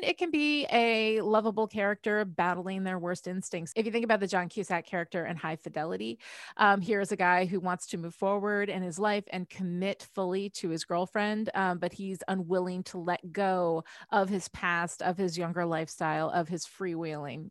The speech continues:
you know, self. Um, so that's a conflict. Uh, John Cusack, again, in Grosse Pointe Blank, he wants to feel things again and be fully connected.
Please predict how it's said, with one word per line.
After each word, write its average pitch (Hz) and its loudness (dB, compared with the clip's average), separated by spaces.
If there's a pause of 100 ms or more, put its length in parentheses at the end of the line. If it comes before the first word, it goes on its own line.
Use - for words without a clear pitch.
you 175 -6
know, 151 -8
self. - -2 (360)
Um, 196 8
so 220 -4
that's 196 2
a - -4
conflict. - -8
Uh, 180 2
John 180 2
Cusack, 180 -2
again, 185 2
in 190 -2
Grosse 165 -2
Pointe 165 -6
Blank, 233 0
he 220 -4
wants 180 -4
to 175 -2
feel 220 -2
things 220 0
again 214 0
and 214 -4
be 180 -2
fully 180 -2
connected. 196 -4